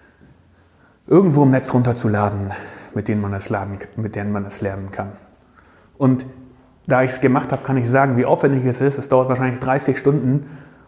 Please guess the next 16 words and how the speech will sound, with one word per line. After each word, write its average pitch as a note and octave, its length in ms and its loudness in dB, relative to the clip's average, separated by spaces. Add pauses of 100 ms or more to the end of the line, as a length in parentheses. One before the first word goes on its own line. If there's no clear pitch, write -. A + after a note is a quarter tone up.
(180)
oder G#2 160 -2
vielleicht - 280 -2
vierzig, C#3+ 420 0
keine C3+ 220 0
Ahnung. C#3 360 2
Vielleicht A#2 200 -2
habe B2 100 0
ich B2 60 0
auch A#2+ 100 -2
zwanzig D#3 400 0
gebraucht, A#2 360 -2
aber A#2 260 0 (360)
dieser E3 240 4
Aufwand D3+ 380 0
zu - 100 -2
betreiben, A#2+ 600 0